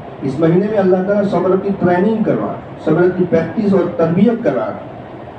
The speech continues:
آدمی صبح میں دل نہیں کرتا کہ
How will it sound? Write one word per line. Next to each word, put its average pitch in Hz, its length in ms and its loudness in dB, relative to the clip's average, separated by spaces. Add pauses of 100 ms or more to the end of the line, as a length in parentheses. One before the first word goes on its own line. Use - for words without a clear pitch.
(120)
آدمی 185 480 2 (540)
صبح 170 300 2
میں 170 280 -2 (460)
دل 185 140 6
نہیں 233 200 2
کرتا 185 380 2
کہ 156 200 2